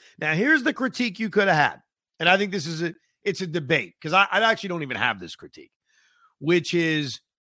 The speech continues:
if you have Robertson warming up in the top of the ninth inning in case the Mets take the lead, and he was warming up, why not just go to him? The A's have the heart of the order coming up in the ninth. Just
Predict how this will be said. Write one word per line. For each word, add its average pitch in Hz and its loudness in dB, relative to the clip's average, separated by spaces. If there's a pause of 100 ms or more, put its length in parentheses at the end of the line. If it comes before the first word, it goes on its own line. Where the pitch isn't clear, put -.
(440)
if 175 2
you 302 4
have 285 6
Robertson 180 2
warming 165 0
up 160 0
in 147 -10
the 123 -12
top 151 -2
of 160 -10
the 139 -8
ninth 123 -6
inning 90 -12 (360)
in 127 -12
case 170 -6
the 147 -6
Mets 139 -6
take 139 -8
the 104 -12
lead, 104 -10
and 110 -10
he 120 -6
was 165 2
warming 98 -12
up, 76 -18 (480)
why 185 4
not 208 0
just 190 -6
go 247 0
to 269 -4
him? - -10 (1120)
The 147 -2
A's 196 0
have 156 4
the 143 -2
heart 160 -2
of 208 -6
the 214 -2
order 175 0
coming 156 -8
up 160 -4
in 185 -12
the 202 -8
ninth. 120 -6 (340)
Just 262 -4